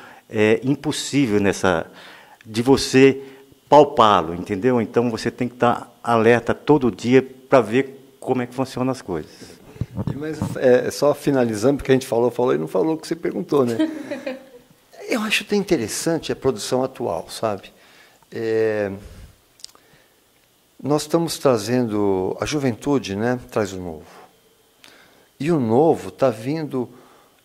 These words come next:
Speaker 2: é, decodificado em relação àquilo que a gente tinha como código. O que era música pra nós? Eu vou fazer música, eu vou falar de música e vou falar de um carro. Eu adoro carro. É, então, um carro, é, ele, pra ele ser um carro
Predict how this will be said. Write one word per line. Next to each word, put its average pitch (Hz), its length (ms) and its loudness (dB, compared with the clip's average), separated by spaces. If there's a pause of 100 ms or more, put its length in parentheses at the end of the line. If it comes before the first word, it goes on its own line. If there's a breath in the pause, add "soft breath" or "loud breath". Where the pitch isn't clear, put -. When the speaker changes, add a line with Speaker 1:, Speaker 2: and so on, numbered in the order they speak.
Speaker 2:
é, 110 540 2
decodificado 127 1500 2
em 120 100 -8
relação 139 520 2
àquilo 190 260 -4
que 180 80 -6
a 143 60 0
gente 135 240 -12
tinha 107 360 -8
como 101 240 -8
código. 98 500 -6
O 120 40 -18
que - 120 0
era 160 180 2
música 113 440 -6
pra 95 160 -8
nós? 80 400 -14 (300 loud breath)
Eu 156 100 2
vou 180 160 4
fazer 135 360 4
música, 170 380 6
eu 160 40 -2
vou 175 100 2
falar 147 220 4
de 131 140 -4
música 175 320 0
e - 20 -10
vou 160 100 -2
falar 151 200 2
de 147 100 -2
um 147 80 -4
carro. 78 500 -4 (300 soft breath)
Eu - 80 -6
adoro 135 300 0
carro. 87 360 -2 (600 loud breath)
É, 123 220 0
então, 165 480 2 (420 loud breath)
um 143 100 -2
carro, 139 560 2 (880 soft breath)
é, 143 380 8
ele, 151 300 2
pra 160 240 4
ele 185 140 6
ser 151 220 2
um 117 80 -2
carro 98 540 0